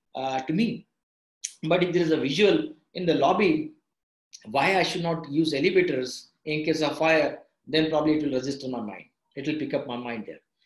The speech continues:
So invest on those, create visuals, uh, as such in your, uh,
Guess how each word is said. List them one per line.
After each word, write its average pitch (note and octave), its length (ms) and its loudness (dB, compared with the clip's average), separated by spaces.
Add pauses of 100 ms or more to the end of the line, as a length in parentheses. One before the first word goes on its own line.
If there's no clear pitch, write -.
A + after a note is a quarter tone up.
(120)
So E3+ 360 -4
invest F#3 360 0
on F3 160 -2
those, F3+ 220 0
create E3 420 -2
visuals, D#3 560 -2
uh, C3+ 120 -2 (100)
as C#3 180 -4
such D#3+ 180 0 (420)
in C#3 100 -6
your, D3+ 280 4
uh, B2+ 220 -2